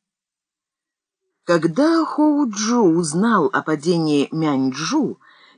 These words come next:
и о том, что враг приближается к Чэнду,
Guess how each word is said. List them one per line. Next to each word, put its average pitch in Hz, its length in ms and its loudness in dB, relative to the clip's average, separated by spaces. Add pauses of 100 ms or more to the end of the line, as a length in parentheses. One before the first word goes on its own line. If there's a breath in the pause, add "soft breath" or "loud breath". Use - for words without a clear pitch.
и 156 80 0
о 147 80 0
том, 151 220 0
что - 220 -4
враг 135 280 -2
приближается 123 760 -2
к - 80 -16
Чэнду, 113 760 -4